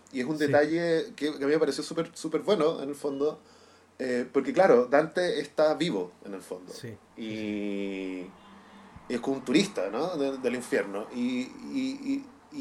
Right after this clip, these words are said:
Speaker 1: y los otros aparentemente tienen cierto como nivel incorpóreo, que nunca está muy bien explicado, ¿no? Pero,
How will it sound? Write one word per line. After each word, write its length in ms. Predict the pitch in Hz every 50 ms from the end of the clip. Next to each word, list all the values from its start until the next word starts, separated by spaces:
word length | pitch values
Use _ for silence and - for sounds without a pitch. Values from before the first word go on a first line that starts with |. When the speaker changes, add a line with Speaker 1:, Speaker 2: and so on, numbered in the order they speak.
| 131
Speaker 1:
y 40 | 131
los 180 | 135 139 127 156
otros 240 | 165 170 - 180 175
aparentemente 580 | 160 160 160 165 165 175 165 175 175 175 180
tienen 240 | 160 165 160 170 160
cierto 300 | 160 - 170 165 170 170 -
como 140 | 156 151
nivel 340 | 139 139 131 143 156 160 165
incorpóreo, 540 | 160 151 - 139 - - - 254 240 147 131
que 80 | 127 117
nunca 260 | 120 123 135 - 151
está 140 | - 143 131
muy 100 | 127 117
bien 140 | 120 113
explicado, 560 | 113 - - 113 104 117 101 98 101 104 107 95
¿no? 160 | 101 123 143
Pero, 200 | 147 131 110